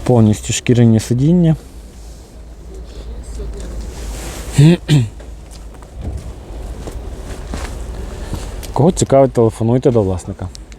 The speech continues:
Шкода Октавія А сьома, свіжопригнаний автомобіль, але вже на українській реєстрації. По автомобілю це сімнадцятий рік випуску, один і шість дизель, дві-, двісті шістдесят пробігу.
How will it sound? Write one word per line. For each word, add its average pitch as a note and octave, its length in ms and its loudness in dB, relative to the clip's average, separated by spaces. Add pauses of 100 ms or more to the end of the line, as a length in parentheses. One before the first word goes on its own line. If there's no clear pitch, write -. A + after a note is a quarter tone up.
(1900)
Шкода C#3 320 4
Октавія A#2 460 6
А A#2+ 80 2
сьома, A#2+ 360 2
свіжопригнаний A#2 640 4
автомобіль, B2 420 4
але A2+ 200 8
вже A#2 180 4
на A2+ 100 6
українській A2 460 4
реєстрації. D#3 600 2 (1000)
По B2+ 160 6
автомобілю B2 480 6
це A#2 140 0
сімнадцятий B2+ 560 2
рік A#2 140 2
випуску, D3 440 2
один B2 200 4
і A#2+ 40 4
шість - 520 -2
дизель, D3 360 6
дві-, B2 440 0
двісті B2 440 0
шістдесят A#2 500 2
пробігу. C#3+ 520 4